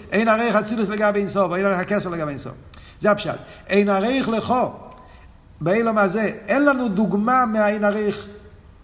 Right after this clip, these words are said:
האין ערך שאנחנו מדברים, זה לא דוגמה לאין ערך האמיתי. למה?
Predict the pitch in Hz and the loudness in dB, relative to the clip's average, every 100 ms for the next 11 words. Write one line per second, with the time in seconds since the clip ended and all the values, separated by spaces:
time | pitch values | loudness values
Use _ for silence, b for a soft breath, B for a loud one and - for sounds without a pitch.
0 | - - - - - - - - 165 185 | -20 -20 -20 -20 -20 -20 -20 -8 0 0
1 | 196 196 285 - 240 233 254 247 233 220 | 2 2 2 2 2 4 2 0 -2 -2
2 | 208 226 262 226 196 220 247 233 220 240 | -2 -2 -2 -2 0 0 0 -2 0 2
3 | 233 233 226 233 214 226 226 170 - 147 | 2 0 -2 -2 -2 -2 -6 -10 -8 0
4 | 156 147 147 | 2 2 0